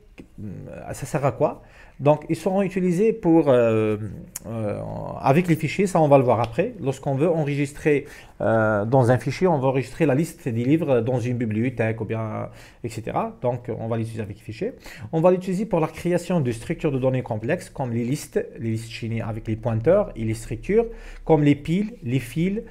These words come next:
Euh, donc, c'est des structures de données spéciales, donc on va les voir après. Les arbres binaires, arbres général, et cetera. Donc ça, euh, on va le voir après pour les structures de données complexes, euh, de côté algorithmique pour faire les tris, l'ordre, la recherche, et cetera.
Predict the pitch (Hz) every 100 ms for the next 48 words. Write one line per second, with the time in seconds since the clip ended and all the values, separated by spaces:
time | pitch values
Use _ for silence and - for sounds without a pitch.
0 | - - - 107 101 101 113 107 135 123
1 | - 147 - 143 131 127 123 117 113 143
2 | 165 127 113 117 117 113 135 110 - 165
3 | 240 - - - 123 160 139 123 127 123
4 | 147 180 180 135 120 120 120 131 113 143
5 | 180 139 - 113 - - - - - 139
6 | 139 175 208 - 131 123 131 135 139 135
7 | 151 117 113 143 - - - - 139 127
8 | - 156 - 139 120 127 117 104 151 170
9 | - - - - - - 104 50 107 101
10 | 110 - 156 - 151 127 120 117 135 160
11 | - 120 131 117 117 113 113 117 127 120
12 | 113 131 127 120 113 113 113 117 123 -
13 | - 113 - 113 101